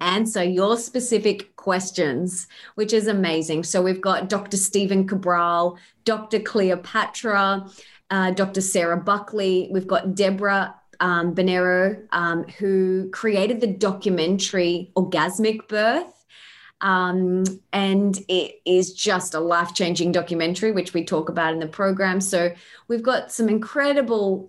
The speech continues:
guest experts there. Um, and also, sorry, Doctor Oscar, who wrote The Postnatal Depletion Cure.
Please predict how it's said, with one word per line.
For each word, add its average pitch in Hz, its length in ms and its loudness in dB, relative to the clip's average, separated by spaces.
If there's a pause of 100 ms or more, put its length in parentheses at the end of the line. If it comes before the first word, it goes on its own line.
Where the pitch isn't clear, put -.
(120)
guest 214 320 0
experts 180 520 0
there. 180 480 0 (360)
Um, 190 220 2
and 226 140 2
also, 226 320 2
sorry, 180 340 2
Doctor 180 540 0
Oscar, 170 440 0
who 185 440 0
wrote 170 640 0
The 202 100 4
Postnatal 185 760 2
Depletion 220 800 0
Cure. 156 540 0